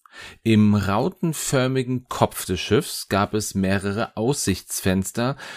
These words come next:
die selbst in unübersichtlichen Umgebungen der Crew immer einen passenden Blick in alle Richtungen ermöglichte. Mit einer Länge von achtundachtzig Komma sieben eins Metern war das Schiff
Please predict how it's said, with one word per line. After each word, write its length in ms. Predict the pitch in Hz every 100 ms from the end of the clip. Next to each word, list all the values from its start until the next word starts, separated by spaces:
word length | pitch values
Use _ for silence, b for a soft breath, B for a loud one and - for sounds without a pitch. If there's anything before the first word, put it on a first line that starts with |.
| B -
die 140 | 131
selbst 420 | 127 135 147 - 110
in 240 | 135 -
unübersichtlichen 880 | - 160 151 147 131 127 - 120 120
Umgebungen 840 | 92 127 104 110 123 123 107 113 101
der 140 | 113
Crew 380 | - 123 123 - 117
immer 360 | 110 110 107
einen 360 | - 104 113 120
passenden 600 | - 104 - 113 110 98
Blick 300 | 98 92 - B B B
in 260 | 113 123 -
alle 440 | 95 92 107 101
Richtungen 480 | 104 - 101 92 95
ermöglichte. 800 | 113 95 92 - 78 - - - _ _ _ _ _ _ _ _ _ _ _ _ _ _
Mit 160 | 156
einer 220 | 151 160 151
Länge 240 | 135 117
von 220 | - 107
achtundachtzig 1080 | - 143 - - 135 - 117 - - 117 -
Komma 360 | - 113 113 104
sieben 400 | 95 117 127 -
eins 500 | - 98 101 - 92
Metern 640 | 87 90 87 87 - 73
war 140 | 92 98
das 120 | 101
Schiff 360 | - - -